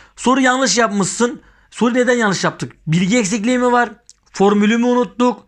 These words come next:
Konuyu yoksa hiç bilmiyor muyuz? Senin bu üç tane soruyu sorman lazım. Eğer formülü unuttuysan sakın ama sakın ezber yapmıyorsun dostum. Ezber soru üzerinde yapılır. Nasıl yani hocam? Bak o formülü yazacaksın geçeceksin. Üçlü gün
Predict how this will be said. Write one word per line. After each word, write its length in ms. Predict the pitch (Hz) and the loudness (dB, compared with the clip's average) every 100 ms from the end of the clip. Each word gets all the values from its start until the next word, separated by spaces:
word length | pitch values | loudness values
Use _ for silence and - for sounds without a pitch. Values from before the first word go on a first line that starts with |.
| _ _ | _ _
Konuyu 300 | - 196 233 | 0 0 2
yoksa 220 | 240 190 240 | 0 0 -4
hiç 180 | 170 | -2
bilmiyor 340 | 202 214 202 165 | -2 2 2 0
muyuz? 320 | 135 117 117 - - - | -2 -6 -10 -20 -20 -10
Senin 360 | - 262 240 | -4 -2 -2
bu 140 | 262 285 | -2 -2
üç 120 | 226 | -2
tane 160 | 233 | -2
soruyu 200 | 208 247 | 0 -2
sorman 420 | 202 220 208 190 156 | 0 0 2 0 0
lazım. 300 | 131 117 113 - - _ | -2 -4 -12 -18 -20 _
Eğer 220 | 190 254 | -2 -2
formülü 360 | - 226 240 254 | -2 -2 0 -2
unuttuysan 720 | 226 226 - 262 185 214 220 - | -4 -6 -4 -4 -2 -4 -6 -20
sakın 340 | - 220 220 247 | -6 -6 -4 -4
ama 220 | 226 196 | -2 -2
sakın 340 | - 220 262 - | -4 -6 -6 -4
ezber 360 | 202 170 226 | -6 -2 -2
yapmıyorsun 580 | 208 202 202 170 160 160 | 0 -2 -2 -4 -4 -4
dostum. 340 | 151 - 120 - - _ | -4 -6 -10 -10 -20 _
Ezber 400 | 233 233 196 247 | -2 0 -4 -4
soru 280 | 196 226 226 | -4 -4 -2
üzerinde 240 | 208 180 | -2 -2
yapılır. 360 | 151 135 123 165 | -2 -4 -6 -4
Nasıl 220 | 262 196 | -4 -2
yani 120 | 185 | -4
hocam? 280 | 170 202 226 | -2 -4 -4
Bak 220 | 185 - - | -4 -4 -6
o 120 | - | -6
formülü 640 | 220 277 262 240 160 170 - _ - | 0 0 2 0 0 -2 -6 _ -2
yazacaksın 640 | 240 262 214 208 233 226 | 0 2 0 -4 -4 -2
geçeceksin. 640 | 208 196 196 170 - 127 117 - - - | -2 -2 -2 -4 -6 -10 -10 -18 -20 -6
Üçlü 340 | - 233 - 208 | -2 -2 -4 -4
gün 240 | 247 220 | -4 -6